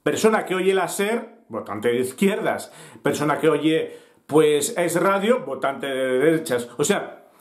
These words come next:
no tenemos ningún medio de comunicación plural e independiente, porque todos son partidistas, y la gente compra el de su partido. Eh,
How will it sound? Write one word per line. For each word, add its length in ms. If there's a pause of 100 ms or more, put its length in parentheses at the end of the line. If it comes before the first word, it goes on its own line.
(100)
no 260
tenemos 360
ningún 280
medio 240
de 60
comunicación 880 (880)
plural 680
e 80
independiente, 1000 (100)
porque 220
todos 340
son 220
partidistas, 760 (320)
y 60
la 140
gente 300
compra 520
el 140
de 80
su 120
partido. 480 (720)
Eh, 480